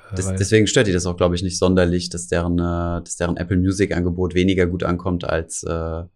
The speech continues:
Speaker 2: als Spotify.
Speaker 1: Weil da, da müssen wir mal raufschauen, wo die Gross Margin höher ist. Also wahrscheinlich, also die Gross Margin prozentual
Speaker 2: Mhm.
Speaker 1: ist auf jeden Fall bei, also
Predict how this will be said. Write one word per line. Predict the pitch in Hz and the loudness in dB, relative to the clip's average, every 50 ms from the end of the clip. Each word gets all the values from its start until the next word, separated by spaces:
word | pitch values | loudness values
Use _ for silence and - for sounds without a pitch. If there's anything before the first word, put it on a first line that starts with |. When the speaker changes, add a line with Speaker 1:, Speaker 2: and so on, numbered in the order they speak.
| _ _ - _ _ | _ _ -20 _ _
Speaker 2:
als | - 92 87 - | -10 -10 -8 -6
Spotify. | - - 76 80 - - - - - 87 _ _ _ _ _ _ _ _ _ - - - _ _ - | -6 -6 -6 -6 -8 -8 -8 -8 -8 -10 _ _ _ _ _ _ _ _ _ -20 -20 -20 _ _ -2
Speaker 1:
Weil | - 110 - | -2 -2 -2
da, | - 135 127 117 - - - | -2 -2 -2 -2 0 0 2
da | - | 4
müssen | 110 139 160 - | 4 4 6 6
wir | 165 | 6
mal | 123 120 | 6 6
raufschauen, | 101 107 131 160 - - 143 131 123 110 | 6 4 2 2 2 2 2 2 4 2
wo | 120 | 2
die | 127 127 117 | 0 0 0
Gross | 113 107 110 123 - - | 2 2 2 2 2 2
Margin | 123 117 117 113 - 107 110 | 2 2 2 2 2 2 4
höher | 117 101 87 90 | 4 4 2 0
ist. | 87 - | -2 -4
Also | - - 107 101 101 | -4 -4 -2 0 0
wahrscheinlich, | 101 - - 117 113 113 113 | 0 0 2 2 2 4 4
also | 104 92 | 4 2
die | 95 - | 2 4
Gross | - 104 98 - | 4 2 4 4
Margin | 101 101 110 117 - - 127 127 131 139 - - | 4 4 4 2 0 0 0 0 0 -4 -6 -8
prozentual | - - 110 - 107 95 92 98 92 104 123 | -4 -2 0 2 2 2 4 4 4 4 2
Speaker 2:
Mhm. | 127 | 2
Speaker 1:
ist | - | 0
auf | 107 95 | -2 0
jeden | 104 104 101 104 | 2 2 2 2
Fall | - 104 98 98 | 2 0 0 0
bei, | 101 92 | -2 -2
also | 104 104 104 | 0 0 -2